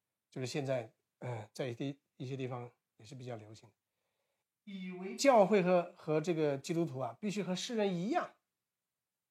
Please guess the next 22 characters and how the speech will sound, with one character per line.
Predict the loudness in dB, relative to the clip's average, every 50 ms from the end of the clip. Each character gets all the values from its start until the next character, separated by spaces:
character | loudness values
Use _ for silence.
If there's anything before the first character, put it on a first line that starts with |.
| _ _ -10
才 | -8 -6 -4 -2 0 4 6 8 8 8 8
能 | 6 6 4 4
够 | 4 4 4
赢 | 4 4 2 2 2
得 | 4 2 0
他 | 0 -2 -8
们， | -8 -10 -12 _ _ _ _ _ _ _ _ _ _ _ _ _ _ -16
才 | -8 -6 -2
能 | -2 -2 -2
够 | -2
赢 | -6 -8 -8
得 | -12
他 | -14
们。 | -18 -18 _ _ _ _ _ _ _ _ _ _ _ _ _ -4
这 | -2 0
个 | 0 0
其 | 0 0 -2 0
实 | 0 0
是 | -2 -2 -4 -6
不 | -6 -6 -6
对 | -6 -6 -8
的。 | -8 -12 -20